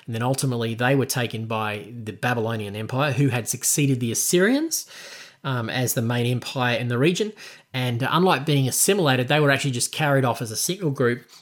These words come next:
and, uh, taken into exile. And they continued to live as a unique people group, a Jewish people group with their own identity in Babylon. Ironically, Babylon was basically the same place Abraham started his journey from. It's the place where Babel was,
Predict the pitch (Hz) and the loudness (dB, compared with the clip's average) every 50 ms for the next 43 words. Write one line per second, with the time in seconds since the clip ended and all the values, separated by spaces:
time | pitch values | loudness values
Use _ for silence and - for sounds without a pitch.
0 | _ _ _ 135 127 117 113 113 110 110 117 110 107 104 107 - - - - 147 | _ _ _ -10 -8 -6 -4 -4 -4 -4 -4 -4 -4 -4 -6 -8 -8 -4 -2 -2
1 | 131 - 135 120 120 110 - - - 120 - - - - 104 101 98 98 - _ | 0 0 0 -2 -2 -4 -6 -10 -10 -6 -4 -4 -2 -2 -4 -6 -6 -8 -12 _
2 | - - - - _ - 120 120 120 117 113 135 - 131 131 - - 160 147 - | -20 -20 -20 -14 _ -4 -2 -2 -2 -2 -4 -4 -2 -2 0 0 0 0 0 2
3 | 170 180 202 170 135 - 123 107 120 156 165 131 104 110 - - 127 123 120 117 | 2 2 2 0 0 -2 -4 -2 0 0 2 2 0 -4 -4 -4 -4 -2 -2 0
4 | 120 117 117 117 113 113 117 120 123 139 156 165 - - 143 143 135 135 - 117 | 0 0 0 -2 -2 -2 -2 0 0 0 0 -2 -2 -4 -4 -2 -2 -4 -6 -6
5 | 98 - - 104 92 - 147 151 170 170 - - 139 131 131 123 123 113 - 131 | -8 -8 -10 -12 -6 -4 0 0 0 -2 -2 -2 -2 -2 -2 -2 -4 -4 -4 -4
6 | 123 110 107 110 135 156 170 151 131 117 117 113 104 - 113 113 110 113 - - | -6 -4 -2 0 2 2 2 2 0 0 -2 -4 -4 -6 -6 -8 -8 -8 -8 -4
7 | 143 147 151 151 156 131 135 127 110 107 107 101 98 101 110 - _ - - - | 0 2 2 2 2 0 -2 -4 -4 -4 -4 -6 -6 -8 -10 -12 _ -20 -20 -18
8 | - - - - - - _ _ _ - 135 135 147 170 196 190 - - 131 120 | -18 -18 -18 -18 -20 -20 _ _ _ 2 4 6 6 6 4 2 0 -2 -2 0
9 | 120 139 139 139 131 127 127 127 127 123 120 - 135 147 135 - 147 156 156 - | 0 0 2 2 2 2 2 0 0 -2 -4 -6 -8 -8 -4 0 0 0 0 0
10 | - - 143 131 123 110 - - 131 127 117 - 120 120 120 - 113 123 139 139 | -2 -4 -2 -2 -2 -2 -2 -2 -2 -2 -2 -2 -4 -2 -2 -2 -2 -2 -2 -2
11 | 120 123 139 135 - - - 131 147 160 139 117 113 101 - - 110 107 104 101 | 0 -2 -2 -2 -2 -2 0 0 0 0 -2 -6 -8 -10 -8 -6 -6 -6 -6 -10
12 | 92 - 107 90 87 104 131 - - - - - - - - 139 - - 147 135 | -12 -12 -10 -10 -10 -12 -16 -16 -18 -18 -18 -12 -6 -4 -4 -4 -4 -4 -4 -4
13 | 131 131 131 147 147 123 110 101 - 65 - - - | 0 0 0 2 0 -2 -4 -6 -10 -12 -12 -12 -14